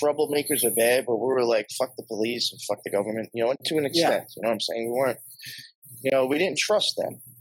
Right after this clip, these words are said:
Speaker 1: Not that they were, like, out to get us, per se, but we just didn't trust them that much. And it's like,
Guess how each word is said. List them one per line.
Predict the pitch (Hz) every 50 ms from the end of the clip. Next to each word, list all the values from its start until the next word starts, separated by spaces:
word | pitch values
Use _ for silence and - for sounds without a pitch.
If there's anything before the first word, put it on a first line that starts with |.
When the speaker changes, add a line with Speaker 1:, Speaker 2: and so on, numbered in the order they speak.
| - - - -
Speaker 1:
Not | 135 151 170 180 175 175
that | 165 -
they | 156 131
were, | 123 117 110 107
like, | 104 98 98 95 95 - - - - -
out | - 127 117 - -
to | - - _ -
get | 113 - 110
us, | 101 101 - - - - _ _
per | -
se, | 87 - - 107 98 98
but | - 101 87
we | - 120
just | - 127 - -
didn't | 117 104 - -
trust | - - 98 98 - - -
them | 76 78 - _ _ - - - -
that | 98 - -
much. | - - - - - - - - - _ _ _ _ _ _ - _ - - _ _ _ _ -
And | - 170 175 175
it's | 170 156 -
like, | 175 165 160 151